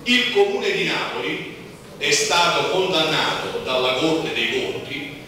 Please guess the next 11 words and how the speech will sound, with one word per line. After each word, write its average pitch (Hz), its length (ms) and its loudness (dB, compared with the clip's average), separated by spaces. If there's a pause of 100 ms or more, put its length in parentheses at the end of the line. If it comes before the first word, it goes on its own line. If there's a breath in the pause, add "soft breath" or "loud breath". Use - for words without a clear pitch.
(200)
per 202 160 6
elusione 156 880 2
del - 200 4
patto - 480 0
di 117 80 -6
stabilità 107 800 -6 (500)
ed 196 260 4
è - 320 0 (260)
esattamente 170 1300 2 (280)
la 151 200 4
stessa 190 640 4